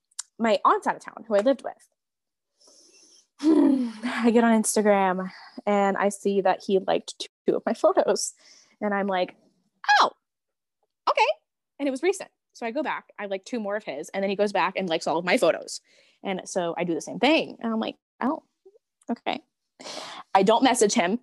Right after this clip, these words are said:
I just leave it. He followed me. And then, like, we're just, like, chilling, you know? It, it just kinda happened. He followed me for a little bit. That was it. Um, and then Lily comes and visits me, like, a couple weeks later. This man, um,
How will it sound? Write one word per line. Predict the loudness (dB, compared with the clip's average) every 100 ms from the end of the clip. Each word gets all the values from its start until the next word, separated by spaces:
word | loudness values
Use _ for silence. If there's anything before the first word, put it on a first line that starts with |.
| -2
I | 0
just | 0 4
leave | 4 4
it. |
He | 2 2
followed | 4 4 2 -2
me. | -12 -12 -14 _ _ _ _ _ _ _ -8
And | -2 -2
then, | -2
like, | -6 -8 -8
we're | -6
just, | -6 -8
like, | -12
chilling, | -6 -6 -6 -8
you | -2
know? | -2 -4 -10 -18 -14
It, | -12 0
it | 0
just | 0 -2
kinda | -2
happened. | 2 0 0 -6
He |
followed | 2 4 6 4
me | 2
for | -2
a | -2
little | -2 -2
bit. | -4 -4 -4
That | -4
was | 0
it. | 0 -2 _ -4
Um, | -2 0 -2 -6 -14 _ _ _ _ -6
and | -4 -2
then | -2 -4 -10 -20 _ _ _ -2
Lily | 0 2
comes | 0 -6 -8
and | -8 -6
visits | -6 -6 -12
me, | -12 -8 -8 _
like, | -4 -2
a |
couple | -2 -2
weeks | -2 -2
later. | -2 -2 -4 -8 _ -20 -20 -20 -20 _ 0
This | 2 4
man, | 4 2 -4 -12 _ -20 _
um, | -8 -6 -6 -8 -12